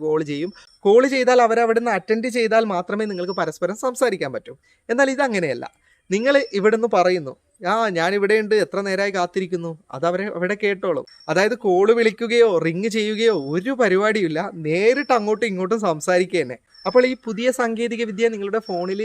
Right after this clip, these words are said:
ലഭിക്കണമെങ്കിൽ ഒരു ആപ്ലിക്കേഷൻ ഇൻസ്റ്റാൾ ചെയ്യണം. അപ്പോൾ അതിനായിട്ട് നിങ്ങൾ ഏത് ആപ്ലിക്കേഷനാണ് ഇൻസ്റ്റാൾ ചെയ്യേണ്ടത്, എങ്ങനെയാണ് ഉപയോഗിക്കേണ്ടത് എന്നുള്ള കാര്യങ്ങളൊക്കെ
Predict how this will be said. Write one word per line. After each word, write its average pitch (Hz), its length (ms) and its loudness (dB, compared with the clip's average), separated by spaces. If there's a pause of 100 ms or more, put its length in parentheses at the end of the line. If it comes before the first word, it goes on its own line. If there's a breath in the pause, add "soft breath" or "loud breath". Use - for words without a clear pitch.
ലഭിക്കണമെങ്കിൽ 170 500 -6 (140)
ഒരു 156 180 2
ആപ്ലിക്കേഷൻ 185 480 -4
ഇൻസ്റ്റാൾ 165 320 -4
ചെയ്യണം. 170 220 -6 (280 loud breath)
അപ്പോൾ 226 180 2
അതിനായിട്ട് 247 400 2
നിങ്ങൾ 247 160 0 (100)
ഏത് 208 200 2
ആപ്ലിക്കേഷനാണ് 240 600 0
ഇൻസ്റ്റാൾ 196 320 -4
ചെയ്യേണ്ടത്, 180 300 -4 (160)
എങ്ങനെയാണ് 208 420 -4
ഉപയോഗിക്കേണ്ടത് 180 600 -2
എന്നുള്ള 170 300 -4
കാര്യങ്ങളൊക്കെ 151 480 -6